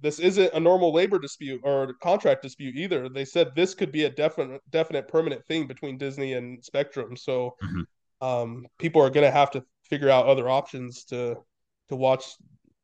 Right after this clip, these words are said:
Speaker 1: watch these games for sure, 'cause it's, it's A B C, it's E S P N, it's the,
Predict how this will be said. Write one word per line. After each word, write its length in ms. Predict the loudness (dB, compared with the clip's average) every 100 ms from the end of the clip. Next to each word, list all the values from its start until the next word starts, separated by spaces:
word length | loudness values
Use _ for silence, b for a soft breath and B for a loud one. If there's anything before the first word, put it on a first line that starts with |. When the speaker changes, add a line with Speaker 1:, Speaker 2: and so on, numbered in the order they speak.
| _
Speaker 1:
watch 280 | -4 -4 -4
these 180 | -8 -6
games 400 | 0 2 2 -6
for 100 | -12
sure, 240 | -2 -2
'cause 200 | 0 -4 -4
it's, 160 | -4 -4
it's 180 | -4 0
A 140 | 2
B 160 | 4 2
C, 300 | -2 2 2
it's 160 | 2 2
E 100 | 2
S 100 | 2
P 220 | 0 4
N, 220 | 6 4
it's 140 | 0
the, 100 | -8